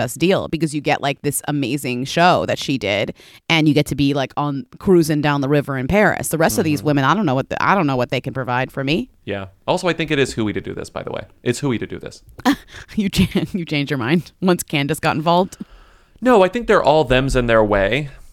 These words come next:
Speaker 2: Uh, I think they're,
Speaker 1: It
Speaker 2: like,
Speaker 1: is
Speaker 2: kind of,
Speaker 1: hooey to
Speaker 2: like,
Speaker 1: do this.
Speaker 2: broad who's. I think that in their niches, they are thems. They have very dedicated, understandable fan bases.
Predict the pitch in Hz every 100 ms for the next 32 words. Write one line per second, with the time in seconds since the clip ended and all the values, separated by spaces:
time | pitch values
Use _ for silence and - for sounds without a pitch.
0 | - - - - - - 120 113 113 117
1 | 135 135 120 214 190 127 143 113 113 101
2 | 107 110 135 151 123 117 110 123 - 110
3 | 107 117 107 107 113 117 113 107 98 -
4 | 117 101 95 95 98 95 113 117 104 101
5 | 90 98 101 - 127 101 104 117 107 110
6 | - 98 101 104 101 98 - 92 90 95
7 | - 147 151